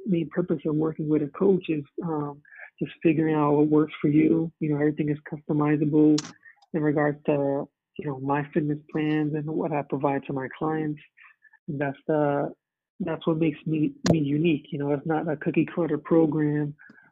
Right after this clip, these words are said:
It's not something, like you said, from, like, pulling it from Google. Um, it's tailored to the, to the client, and that's what makes it, you know, more targeted toward the person's goals.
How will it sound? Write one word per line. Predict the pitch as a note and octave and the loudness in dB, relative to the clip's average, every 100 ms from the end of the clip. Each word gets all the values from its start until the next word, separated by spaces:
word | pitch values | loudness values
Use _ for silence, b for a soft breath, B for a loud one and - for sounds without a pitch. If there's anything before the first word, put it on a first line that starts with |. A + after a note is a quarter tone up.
| _ | _
It's | D#3 D3 | -10 -4
not | D#3+ D3 | -4 -2
something, | E3 D3+ D3 | -4 0 -2
like | C#3 | -2
you | C3+ - | -6 -2
said, | D#3 D3+ | -2 -2
from, | D3 | -6
like, | C#3 - | -8 -6
pulling | D#3 D3+ D3 | -2 0 -2
it | D3 | -4
from | C#3+ C3+ | -8 2
Google. | D#3+ D3+ C#3+ C#3+ C#3 - _ _ _ _ _ - | 4 4 2 2 -2 -8 _ _ _ _ _ -12
Um, | D3+ D3 C#3+ C#3 C3+ C#3+ - _ | -6 -4 -4 -4 -6 -10 -14 _
it's | D3 - - | -10 -10 -2
tailored | D#3 C#3+ C#3+ - | 2 2 -2 -2
to | D#3 | -4
the, | D3+ C#3 C#3 - _ | 0 0 -2 -6 _
to | D3 | -4
the | D3 | -2
client, | - D#3+ D#3 C#3 | -2 0 0 -2
and | C#3 | -2
that's | C#3 C#3 | -2 -4
what | D3+ | -6
makes | C#3+ C#3+ - | -2 -4 -2
it, | D3 C#3 C#3 _ _ _ _ _ _ _ | 0 0 -2 _ _ _ _ _ _ _
you | D#3 | -6
know, | C#3+ C3 C#3 D4 | -4 -2 -4 -4
more | F#3+ D#3 D3 | 2 2 2
targeted | - D3+ C#3+ C#3 C3 | 2 2 2 0 0
toward | D3+ C#3 | 0 2
the | C3+ | 0
person's | - D3+ C#3+ C3+ B2 | 0 0 0 -8 0
goals. | C#3+ C3+ C3 | 4 4 2